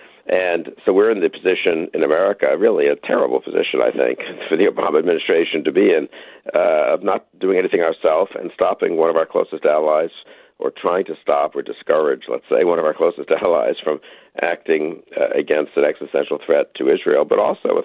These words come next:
threat, obviously, to the Middle East as a whole, to our interests there. Um, we have good reporting in the Weekly Standard this weekend by Tom Jocelyn and Steve Hayes about the Iran Al-Qaeda connection. I mean, these are really, this is a very bad state. And the idea that we're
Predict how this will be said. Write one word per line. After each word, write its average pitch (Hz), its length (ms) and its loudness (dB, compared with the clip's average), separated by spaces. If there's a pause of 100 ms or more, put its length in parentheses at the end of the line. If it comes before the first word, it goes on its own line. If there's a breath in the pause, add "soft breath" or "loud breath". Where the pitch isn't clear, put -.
threat, 87 240 0
obviously, - 640 -4
to - 100 -20
the 65 80 -4
Middle 64 300 0
East 73 260 -2
as 55 300 -4
a - 80 -4
whole, 71 300 2
to - 80 0
our 67 240 0
interests 71 360 -6
there. 57 240 0 (540 loud breath)
Um, 69 320 -2
we 73 100 0
have 76 100 -4
good 78 140 2
reporting 73 360 0
in 69 60 -2
the 69 60 2
Weekly 76 300 -2
Standard 82 340 0
this 71 180 -4
weekend 67 300 0
by 64 100 0
Tom 67 260 -2
Jocelyn 65 460 -2 (460 loud breath)
and - 140 -8
Steve 80 200 -2
Hayes 80 300 2
about - 280 0
the 87 220 0
Iran 87 380 2
Al-Qaeda 101 520 -2
connection. 58 480 -4
I 67 80 0
mean, 85 140 0
these 101 220 -2
are 95 80 2
really, 92 600 2
this 98 140 0
is 87 140 -8
a 71 140 2
very 85 300 2
bad 71 380 0 (100)
state. 71 280 -2 (440 loud breath)
And 71 100 -6
the 73 100 2
idea 87 280 0
that 71 120 -2
we're 80 180 0